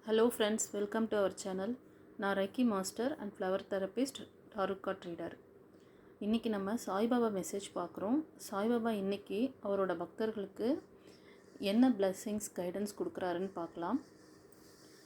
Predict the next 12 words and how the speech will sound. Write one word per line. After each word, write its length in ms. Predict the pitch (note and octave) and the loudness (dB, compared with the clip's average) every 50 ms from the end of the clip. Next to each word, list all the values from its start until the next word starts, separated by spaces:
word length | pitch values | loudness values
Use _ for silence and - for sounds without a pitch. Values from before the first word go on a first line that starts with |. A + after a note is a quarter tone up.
| - - - - | -20 -16 -10 -6
ஆ, 280 | G#3 G3 F#3 F#3 F#3 F#3 | -2 0 0 2 0 0
இதுல 240 | - - G#3+ G3 G3+ | 0 -2 0 2 4
வந்து 300 | G3+ G3+ G#3 A#3 C4+ D4+ | 4 4 4 4 4 6
ரெண்டு 280 | C#4 A3+ A3+ A3+ A#3+ - | 6 4 4 4 2 2
பைல் 180 | A3+ A3+ A#3+ B3 | 2 2 4 4
நான் 220 | A#3 G#3 F#3 F3+ - | 4 4 2 0 -2
சூஸ் 200 | G3 F#3+ G3 - | -4 -4 -4 -4
பண்ணி 200 | - F#3 F#3 F3+ | -4 -4 -2 -2
வச்சிருக்கேன். 380 | F3 - F3 - - G3 G3+ | -4 -6 -8 -8 -6 -6 -4
ரெண்டு 320 | G#3 G3 F#3 G3+ A3 A#3 A#3 | -2 0 0 0 2 2 0
பைல் 300 | A#3 G#3+ G3+ G3+ G3+ G3+ | 0 0 0 0 0 -2
வந்து, 420 | G3+ F#3 F3 F3 G3 A#3+ D4+ D#4+ | -2 -2 -2 -2 -2 -2 -2 -4